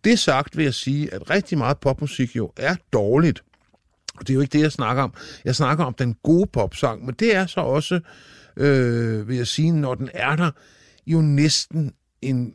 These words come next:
lykkefølelse. Det er næsten tre minutters koncentreret, det, for at sige det sådan, så alle kan forstå det,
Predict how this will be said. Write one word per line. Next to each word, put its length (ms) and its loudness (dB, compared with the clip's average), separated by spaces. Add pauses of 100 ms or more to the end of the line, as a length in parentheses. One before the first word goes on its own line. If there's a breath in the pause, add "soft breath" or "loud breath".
lykkefølelse. 880 0 (400 loud breath)
Det 100 2
er 40 4
næsten 340 2
tre 340 -2
minutters 460 2
koncentreret, 800 -2 (580 loud breath)
det, 240 2 (520)
for 120 0
at 60 0
sige 160 -2
det 120 2
sådan, 260 -2
så 100 -6
alle 200 -2
kan 100 -4
forstå 220 0
det, 80 -4